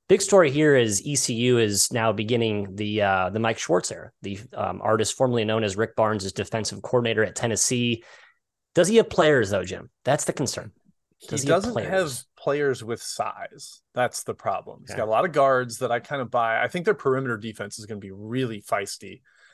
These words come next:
Speaker 2: Uh, they've got some guys that can get in front. They can move ninety-four feet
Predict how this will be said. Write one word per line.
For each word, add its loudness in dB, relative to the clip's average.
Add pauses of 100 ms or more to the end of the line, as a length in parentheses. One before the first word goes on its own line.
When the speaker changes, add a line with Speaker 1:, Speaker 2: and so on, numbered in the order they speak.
(140)
Speaker 2:
Uh, -10
they've -2
got 0
some -8
guys 0
that -6
can -10 (100)
get 2
in -8
front. -2
They -4
can -8
move -4
ninety-four -4
feet -10